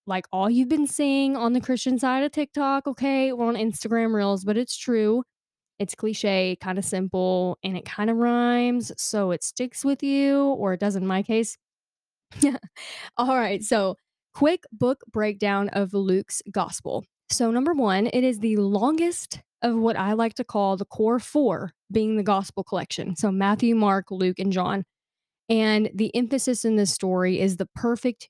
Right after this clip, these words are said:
humanity of Jesus. So this book is considered to be the most poetic and beautifully written out of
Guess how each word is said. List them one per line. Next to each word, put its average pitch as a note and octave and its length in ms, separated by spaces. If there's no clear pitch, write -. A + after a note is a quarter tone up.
humanity F#3+ 680
of G3 140
Jesus. - 520
So B3 120
this B3+ 160
book D#4+ 240
is E4 120
considered B3 440
to A3+ 60
be G#3+ 140
the G#3 100
most G3+ 380
poetic G#3 540
and A3 240
beautifully G#3 520
written F#3+ 380
out F3+ 360
of G3+ 160